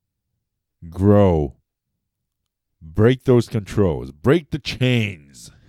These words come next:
<laughs> Game of Thrones reference. Yeah. Pretty sure there's some items in my blog, logic with logic dot blogspot dot com, that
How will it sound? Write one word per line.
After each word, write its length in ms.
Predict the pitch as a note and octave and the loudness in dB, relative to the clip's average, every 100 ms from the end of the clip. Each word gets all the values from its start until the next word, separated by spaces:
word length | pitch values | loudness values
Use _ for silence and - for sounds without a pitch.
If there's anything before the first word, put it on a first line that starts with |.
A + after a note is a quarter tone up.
| _ _ | _ _
<laughs> 300 | G#2 - E2 E2 D2 C#2 | -16 -14 -16 -16 -18 -14
Game 180 | E2 D#2+ | -12 -12
of 80 | D2 | -10
Thrones 220 | D#2+ D2 | -12 -12
reference. 440 | C#2+ D#2 E2 - _ _ _ _ _ _ _ _ _ _ _ - | -12 -14 -16 -20 _ _ _ _ _ _ _ _ _ _ _ -4
Yeah. 420 | G2+ A#2 G#2+ G2 - _ _ _ _ _ _ _ _ _ _ - _ - | 0 2 0 -4 -16 _ _ _ _ _ _ _ _ _ _ -20 _ -10
Pretty 180 | - D#4 | -6 -6
sure 640 | - D3+ D3 C#3 C3 A2 _ _ _ _ _ _ _ _ _ _ _ _ | -4 -2 2 4 2 -2 _ _ _ _ _ _ _ _ _ _ _ _
there's 200 | B2 B2+ | -6 -6
some 180 | A#2+ A2 | -6 -6
items 440 | G2+ G2 F#2 E2 | -4 -4 -8 -10
in 160 | F2 E2+ | -10 -8
my 340 | E2+ E2 D#2+ D2+ _ _ _ _ | -6 -4 -6 -8 _ _ _ _
blog, 640 | F2 F#2 F2 E2+ D#2+ F2+ F2 | -20 -10 -6 -6 -6 -8 -8
logic 320 | D#2+ D2 D#2+ | -8 -8 -10
with 120 | D#2+ | -14
logic 320 | C#2 C#2 C#2+ | -14 -16 -16
dot 200 | C#2+ C2 | -16 -16
blogspot 460 | - B1 - - A1+ | -16 -18 -18 -20 -20
dot 140 | - - | -20 -10
com, 460 | A#2+ C3 A2+ A2+ - _ _ _ _ _ _ _ _ _ _ | -6 -4 -4 -6 -12 _ _ _ _ _ _ _ _ _ _
that 280 | A2 G#2+ | -2 -2